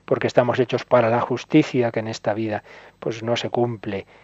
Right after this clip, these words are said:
y pe-, nos preguntamos si no habrá una justicia última y definitiva, un tribunal s-, realmente supremo, donde se aclare la verdad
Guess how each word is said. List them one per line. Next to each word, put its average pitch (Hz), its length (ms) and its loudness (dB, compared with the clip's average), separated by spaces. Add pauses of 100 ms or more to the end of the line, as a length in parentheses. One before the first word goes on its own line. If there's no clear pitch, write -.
(140)
y 113 100 -6
pe-, 113 160 -4
nos 107 200 -6
preguntamos 110 540 -4
si 113 100 -4
no 110 100 -2
habrá 110 220 0
una 113 140 -2
justicia 120 580 -2
última 127 460 0
y 127 60 2
definitiva, 131 680 4
un 156 180 2
tribunal 170 520 4
s-, 156 220 -6
realmente 139 540 6
supremo, 123 580 2 (460)
donde 110 560 -4 (180)
se - 180 -6
aclare 107 340 -2
la 101 100 2
verdad 107 460 2